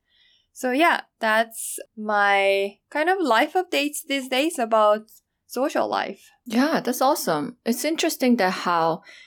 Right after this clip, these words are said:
Speaker 2: you and I started off very different before the pandemic. Like, I was extremely extroverted and social, and you were somewhat introverted. You like staying home.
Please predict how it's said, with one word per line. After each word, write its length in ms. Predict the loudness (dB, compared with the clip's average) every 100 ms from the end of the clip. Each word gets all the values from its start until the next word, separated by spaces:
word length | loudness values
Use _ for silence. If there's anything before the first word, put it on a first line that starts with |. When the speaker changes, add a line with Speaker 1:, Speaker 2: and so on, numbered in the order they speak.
| _
Speaker 2:
you 160 | 0 2
and 180 | 4 2
I 120 | 0
started 440 | 0 0 2 0 0
off 240 | -2 -2
very 240 | 0 0
different 500 | -2 -6 -2 -2 -2 -10 _ _ _ -4
before 360 | -4 0 0
the 100 | 0
pandemic. 560 | 0 0 2 2 0 0
Like, 200 | -2 -2
I 100 | -2
was 340 | -2 -4 -6 -14 _ _ _ -12
extremely 500 | -10 -8 -8 -6 -8
extroverted 840 | -8 -8 -6 -4 -4 -2 -4 -6 -8
and 400 | -8 -6 -6 -6 -12 -20 -20 -2
social, 600 | 0 2 2 2 2 0
and 180 | -2 -2
you 140 | -2
were 180 | 0 0
somewhat 720 | -2 -10 -6 -2 2 2 2
introverted. 680 | 0 0 -2 -2 0 -2 -4 -4
You 140 | -2
like 240 | 0 -2
staying 320 | -4 -6 -6 -4
home. 240 | -6